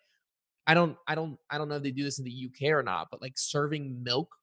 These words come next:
with lunch here in American schools, like, when I found out just how, like,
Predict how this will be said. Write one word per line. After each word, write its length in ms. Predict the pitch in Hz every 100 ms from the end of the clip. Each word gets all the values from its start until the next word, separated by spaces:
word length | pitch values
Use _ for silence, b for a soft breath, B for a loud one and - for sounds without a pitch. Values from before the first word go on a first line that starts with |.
| -
with 220 | 131 -
lunch 560 | 131 127 127 175 - -
here 240 | - 143 143
in 80 | 139
American 460 | 123 127 135 135
schools, 600 | 123 - 123 135 185 - 143
like, 140 | 139 -
when 100 | 139
I 100 | 143
found 300 | 147 139 139
out 320 | 135 131 131
just 300 | 135 135 -
how, 180 | 135 135
like, 280 | 131 113